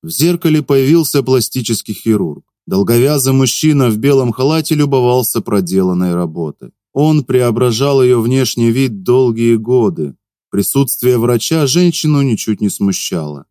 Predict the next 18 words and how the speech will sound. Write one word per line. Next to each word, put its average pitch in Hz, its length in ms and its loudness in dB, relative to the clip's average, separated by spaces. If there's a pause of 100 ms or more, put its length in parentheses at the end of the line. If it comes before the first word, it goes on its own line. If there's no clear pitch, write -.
(120)
Он 185 240 2
видел 147 360 2
ее 139 180 4
обнаженной 123 640 0
на 113 120 2
протяжении 107 680 0
последних 98 720 -2
пятнадцати - 720 -8
лет. 78 320 -10 (440)
Линси 170 380 2
прикоснулась 139 720 0
к 110 40 -4
груди, 123 440 0
проведя 113 460 2
рукой 104 320 2
по 117 100 -2
небольшому 107 680 2
шраму, 95 640 -4